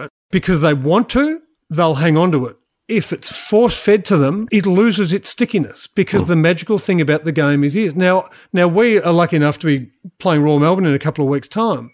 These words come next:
Speaker 1: I'm excited by immediately knowing I know how to dress when I'm going to a private golf course. I look at their dress regulations to make sure that I'm not gonna bugger it up,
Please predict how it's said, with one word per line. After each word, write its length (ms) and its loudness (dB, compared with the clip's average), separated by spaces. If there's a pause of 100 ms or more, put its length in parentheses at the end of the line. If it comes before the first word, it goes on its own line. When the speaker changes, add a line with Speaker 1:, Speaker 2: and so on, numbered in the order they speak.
Speaker 1:
I'm 120 2
excited 560 2
by 200 2
immediately 460 0
knowing 360 0
I 140 2
know 180 4
how 160 2
to 140 -4
dress 320 0
when 100 4
I'm 60 2
going 180 2
to 60 4
a 40 2
private 340 0
golf 220 -2
course. 360 -20 (120)
I 100 2
look 220 0
at 140 -2
their 120 2
dress 300 0
regulations 560 2
to 120 2
make 180 4
sure 160 2
that 80 2
I'm 120 4
not 120 2
gonna 180 2
bugger 280 2
it 60 4
up, 260 -2